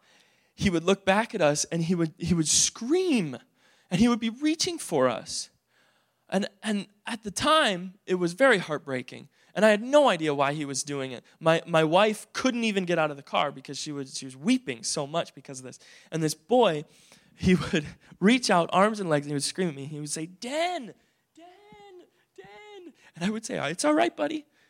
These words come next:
It's all right. It's fine." And the reason I was able to do that was because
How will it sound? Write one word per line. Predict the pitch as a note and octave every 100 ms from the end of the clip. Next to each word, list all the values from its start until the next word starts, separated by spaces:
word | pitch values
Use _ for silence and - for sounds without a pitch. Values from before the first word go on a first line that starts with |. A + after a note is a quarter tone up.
| -
It's | E3+ -
all | C#4+
right. | D#4 E4 - _ _ _ -
It's | -
fine." | - E4 D#4+ G#3+ _ _ -
And | F3
the | F3+
reason | F3+ C4+ D4 C4
I | A#3
was | G3+
able | F3+ E3
to | D#3
do | C#3+ B2+
that | B2 - _ _ _ _ _ _ _ _ _ _ _
was | - D3
because | D3 D#3